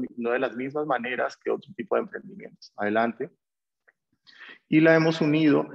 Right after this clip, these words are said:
con una iniciativa que existía también de poner en valor, eh, la ley de los artesanos, básicamente. Entonces, cómo lograr certificar el mundo artesanal,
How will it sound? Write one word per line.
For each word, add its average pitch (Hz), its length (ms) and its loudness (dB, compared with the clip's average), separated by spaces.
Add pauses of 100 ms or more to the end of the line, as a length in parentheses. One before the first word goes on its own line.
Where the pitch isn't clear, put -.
(220)
con 120 200 2
una 135 140 4
iniciativa 143 560 0
que 135 80 -6
existía 139 580 -4
también 131 600 -2
de 143 100 2
poner 143 320 -2
en 143 140 -2
valor, 123 560 0 (100)
eh, 110 340 -2
la 113 200 0
ley 113 280 -2 (320)
de 120 120 -6
los 117 180 -2
artesanos, 107 540 -4
básicamente. - 600 -12
Entonces, - 300 -18
cómo 139 260 -2
lograr 123 400 4
certificar 123 600 -2
el 143 80 2
mundo 143 240 -2
artesanal, 139 580 -4